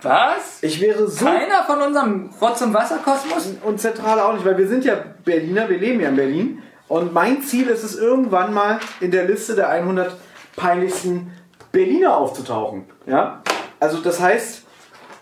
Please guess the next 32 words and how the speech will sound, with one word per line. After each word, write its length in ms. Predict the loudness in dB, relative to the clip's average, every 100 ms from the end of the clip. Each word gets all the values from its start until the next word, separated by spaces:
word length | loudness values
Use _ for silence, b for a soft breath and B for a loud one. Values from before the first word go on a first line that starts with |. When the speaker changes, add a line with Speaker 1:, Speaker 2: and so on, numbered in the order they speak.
| -10
Speaker 2:
wir 120 | -2 0
müssen 280 | 0 0
uns 180 | -2 0
ein 80 | -2
bisschen 240 | -2 -4 -4
anstrengen. 480 | -2 -2 0 0 0
Speaker 1:
Ja, 40 |
dann 40 | 0
muss 40 | -2
ich 220 | -2 -4 0
Speaker 2:
Ja, 180 | 0
vielleicht 320 | 2 2 0 -2
schaffen 260 | -4 -2
wir 80 | 0 0
dieses 220 | -4 -4
Jahr 120 | -2 -2
so 60 |
einen 100 | -2
kleinen 280 | -2 -2 -2
Shitstorm. 540 | -4 -8 -8 -6 -2 0
Speaker 1:
Ja, 100 | 0
zeig 240 | -2 -2
mal 80 | -4
kurz 220 | -6 -4
her. 100 | -2
Speaker 2:
Ja? 80 | 0
Speaker 1:
Wer 120 | 0
ist 180 | -2 -2
denn 200 | -2 0
so 140 | 0 0
auf 240 | 0 -2
Platz 440 | 0 0 0 -12